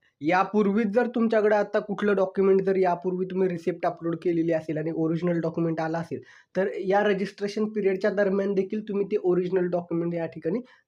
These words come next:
जमा करू शकता किंवा नाहीतर मग ग्रीव्हन्स पिरियडमध्ये जमा करू शकता. त्यानंतर ज्याला आपण फायनल मेरिट लिस्ट म्हणतो, अंतिम गुणवत्ता यादी म्हणतो, ती कधी येणार आहे? तर ती येणार आहे तेवीस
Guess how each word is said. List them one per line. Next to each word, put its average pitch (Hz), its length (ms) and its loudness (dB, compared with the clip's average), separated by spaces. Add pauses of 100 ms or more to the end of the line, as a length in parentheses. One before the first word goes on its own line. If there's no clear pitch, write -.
(120)
जमा 180 280 2 (120)
करू 170 320 0
शकता 190 420 -6 (280)
किंवा 240 240 0
नाहीतर 196 360 2
मग 254 240 0
ग्रीव्हन्स 185 440 2
पिरियडमध्ये 156 520 -2
जमा 165 240 0
करू 131 200 -10
शकता. - 240 -20 (300)
त्यानंतर 233 340 4
ज्याला 240 240 6
आपण 254 360 2
फायनल 233 380 6
मेरिट 254 320 4
लिस्ट 214 220 -6
म्हणतो, 180 280 0
अंतिम 202 440 2
गुणवत्ता 214 420 2
यादी 175 240 0
म्हणतो, 156 420 -10
ती 220 220 -4
कधी 226 220 2
येणार 214 220 4
आहे? 226 100 0 (300)
तर 185 100 -2
ती 226 220 -2
येणार 202 220 4
आहे 240 100 4
तेवीस 220 680 2